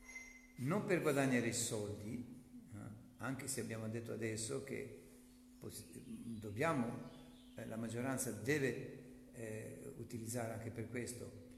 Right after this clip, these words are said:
ma soprattutto esclusivamente è destinato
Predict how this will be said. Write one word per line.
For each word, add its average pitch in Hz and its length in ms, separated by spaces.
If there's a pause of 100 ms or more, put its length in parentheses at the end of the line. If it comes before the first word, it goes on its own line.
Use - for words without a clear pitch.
(280)
ma 143 440 (500)
soprattutto 175 1000
esclusivamente 143 1700
è 131 140
destinato 143 1400